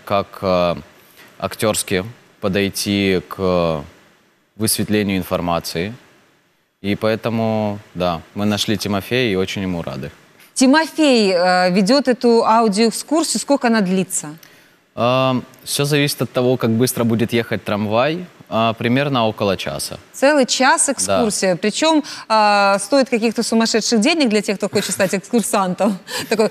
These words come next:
Speaker 2: вопрос со звездочкой.
Speaker 1: Эм, будет стоить только восемь гривен проезд
Speaker 2: Проезд, стоимость
Speaker 1: трамвая,
Speaker 2: проезда.
Speaker 1: да. Э, сам аудиогид бесплатный.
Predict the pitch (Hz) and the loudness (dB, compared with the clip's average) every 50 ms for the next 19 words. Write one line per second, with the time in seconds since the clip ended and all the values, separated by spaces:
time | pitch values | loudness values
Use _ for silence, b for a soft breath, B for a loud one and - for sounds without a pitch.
0 | B B - 254 262 285 349 359 - - 320 277 254 226 214 202 185 165 226 - | B B 2 2 2 4 2 0 2 2 4 4 4 4 4 4 4 2 2 2
1 | - - - 262 - - - - - _ - 107 107 - - - - 120 127 127 | 2 0 -2 -4 -4 -8 -20 -20 -20 _ -10 -10 -10 -10 -10 -6 -2 0 2 4
2 | 131 131 131 131 131 131 127 123 117 - - - - - 113 127 139 131 127 113 | 4 4 4 4 2 2 0 -2 -4 -8 -16 -14 -8 -4 -2 0 0 0 0 -2
3 | - - 131 135 143 135 107 - - - 123 123 123 117 - 127 113 110 110 107 | -2 0 2 4 4 4 2 0 -2 0 0 0 0 0 0 0 2 2 2 2
4 | 104 104 104 101 92 - - - - - - - - - - - - - - - | 2 2 2 0 -2 -4 -8 -16 -20 -20 -20 -20 -20 -20 -20 -20 -20 -18 -8 -2
5 | 110 123 131 - - 127 117 107 117 120 120 127 120 113 107 104 - - 104 104 | 0 0 0 2 2 0 0 2 0 0 0 0 0 -2 -2 -4 -8 -4 -2 0
6 | 104 107 226 233 214 190 180 - - - 240 226 214 220 113 120 127 123 110 104 | 2 2 2 2 2 0 0 0 0 0 2 2 2 2 2 2 2 0 0 -2
7 | 170 160 92 92 90 85 82 B B B B B B - 95 98 98 - - 120 | 0 0 0 0 0 0 -4 B B B B B B -4 -2 -2 -2 0 0 0
8 | 117 117 113 - 104 113 113 104 107 117 113 110 101 110 110 92 87 104 104 - | 0 0 0 0 2 2 2 2 2 2 0 2 0 0 -2 -2 -2 -4 -4 -2
9 | - 117 120 135 151 147 - 143 123 117 113 113 | 0 0 0 0 0 -2 -2 -4 -2 -2 -4 -6